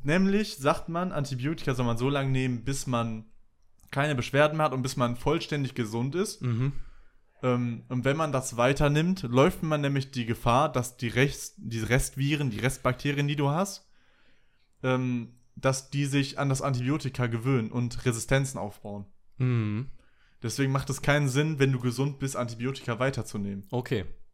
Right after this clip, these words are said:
Speaker 2: Also, gehen wir mal davon aus, dass das jetzt wirklich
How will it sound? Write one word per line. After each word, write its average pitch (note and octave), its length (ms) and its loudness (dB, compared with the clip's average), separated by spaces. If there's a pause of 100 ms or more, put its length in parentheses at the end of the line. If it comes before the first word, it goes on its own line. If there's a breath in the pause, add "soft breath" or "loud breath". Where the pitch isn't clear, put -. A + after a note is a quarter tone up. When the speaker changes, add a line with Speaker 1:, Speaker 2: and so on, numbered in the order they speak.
(680 loud breath)
Speaker 2:
Also, B2+ 420 4
gehen C#3 240 -2
wir F3+ 80 2
mal D#3+ 120 6
davon D3 260 4
aus, D#3 560 2 (220)
dass B2 200 0
das B2 220 0
jetzt A#2+ 360 0
wirklich B2 720 0